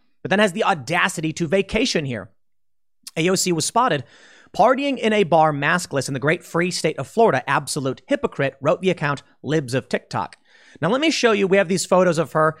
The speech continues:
She's having a good time. You know what? Good for her and good for everyone down here in Florida. But I find it really weird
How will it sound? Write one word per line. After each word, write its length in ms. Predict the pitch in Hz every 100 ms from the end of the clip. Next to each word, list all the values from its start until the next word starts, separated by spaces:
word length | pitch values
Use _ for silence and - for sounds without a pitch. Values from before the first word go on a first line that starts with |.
| -
She's 120 | 339
having 140 | 349
a 40 | 349
good 140 | 359
time. 260 | 349 302 131
You 80 | 214
know 80 | 269
what? 140 | 294 - -
Good 220 | 135 285
for 180 | - 302
her 160 | 226 208
and 240 | 175 156
good 160 | 185 196
for 120 | 190
everyone 380 | 180 165 170 160
down 220 | 147 143
here 140 | 139 131
in 80 |
Florida. 360 | - 185 185 123
But 120 | 170
I 80 | 180
find 280 | - 233 311
it 100 | 160
really 300 | 143 214 180
weird 480 | 110 156 160 104